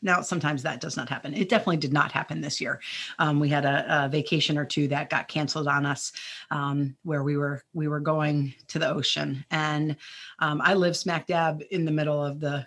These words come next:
country. So, um, there's not a lot of oceans. There is, um, Lake Michigan, which is beautiful. But,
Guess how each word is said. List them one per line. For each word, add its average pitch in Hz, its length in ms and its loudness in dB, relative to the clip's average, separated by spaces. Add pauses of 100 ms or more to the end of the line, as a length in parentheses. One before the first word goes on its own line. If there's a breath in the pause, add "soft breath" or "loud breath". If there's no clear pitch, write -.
country. 180 440 0
So, 151 480 0
um, 147 260 0
there's 156 120 -4
not 175 140 4
a 170 40 4
lot 160 140 2
of - 80 -4
oceans. 143 480 0
There 170 160 2
is, 190 180 2
um, 165 300 6
Lake 226 220 4
Michigan, 226 400 4
which 151 180 -2
is 143 140 -2
beautiful. 151 580 -4 (420 loud breath)
But, 175 360 6